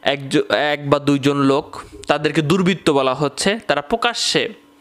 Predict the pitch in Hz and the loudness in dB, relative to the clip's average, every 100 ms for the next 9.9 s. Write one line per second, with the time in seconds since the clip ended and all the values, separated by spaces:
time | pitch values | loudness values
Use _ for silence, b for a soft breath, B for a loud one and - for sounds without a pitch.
0 | B B 143 156 180 180 147 160 175 - | B B -2 0 2 2 2 2 0 0
1 | 143 143 180 156 147 135 139 156 170 156 | 0 2 0 0 -2 -2 0 0 0 0
2 | 127 120 123 120 165 214 175 113 - - | 0 2 0 2 2 2 0 -2 -2 -6
3 | _ _ B B B B 165 240 330 285 | _ _ B B B B 0 0 0 0
4 | 320 302 277 220 220 247 247 202 190 190 | 2 2 0 -2 0 0 -2 -2 -2 -2
5 | 180 170 185 233 320 B B B 135 - | 0 -2 -2 -4 -8 B B B -4 0
6 | 131 127 120 - 165 165 185 180 151 147 | 2 2 0 -2 0 2 0 2 0 2
7 | 190 202 143 135 127 - 135 123 131 131 | 0 2 2 2 0 0 0 0 2 2
8 | 135 127 135 131 131 135 170 - 156 139 | 2 0 -2 0 -2 -4 -6 -4 -2 -2
9 | 131 175 - B B B - 135 123 | 0 -2 -2 B B B -2 -2 -2